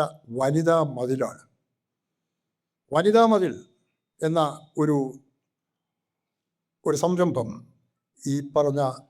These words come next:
രണ്ടായിരത്തി പത്തൊമ്പത് ജനുവരി ഇരുപത്തിയൊന്നിന് കേരളത്തിലുണ്ടായി. സംഘടിപ്പിച്ചത് തീർച്ചയായിട്ടും ഇടതുപക്ഷമായിരുന്നു, സി പി ഐ എം തന്നെയായിരുന്നു അത് സംഘടിപ്പിച്ചത്. അതിൻ്റെ ഒരറ്റത്ത്, അതായത് കാസർകോട്ട് അതിൻ്റെ ആദ്യത്തെ കണ്ണിയായത്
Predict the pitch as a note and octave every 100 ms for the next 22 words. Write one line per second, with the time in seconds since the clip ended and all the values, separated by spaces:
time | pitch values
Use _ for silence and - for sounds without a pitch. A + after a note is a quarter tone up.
0 | - C3+ D3 D#3 D3+ C#3+ C#3 - C3+ C#3
1 | B2+ B2+ A#2+ C3+ D3 D#3+ D3+ C3+ - -
2 | B2+ C3+ C3+ B2+ B2 B2+ B2+ C3 G#2 -
3 | - C3+ A#2+ A#2 G#2 G#2 E2+ - _ _
4 | _ _ _ _ _ _ _ _ _ _
5 | - F#3 F#3+ F#3+ F#3 F#3+ F#3 F#3 F#3 E3+
6 | D#3+ D#3+ D#3 D#3 D3+ D3 C#3+ D#3 D3 -
7 | G#2 - - - - E3 D#3+ D#3+ D#3 D#3+
8 | F3+ - - C#3 C3 B2+ A#2+ B2 A#2 A2+
9 | A2 - - - - _ _ _ _ _
10 | _ _ - E3 G#3 G#3 G3 G3 F3+ -
11 | F#3+ - - _ _ _ _ _ _ _
12 | _ - D#3+ F#3+ F#3+ F#3 G3+ A3+ - D#3+
13 | - - - - D#3 E3+ D#3+ F#3+ F#3 G3+
14 | F#3 F3 F#3 F3+ C#3 A2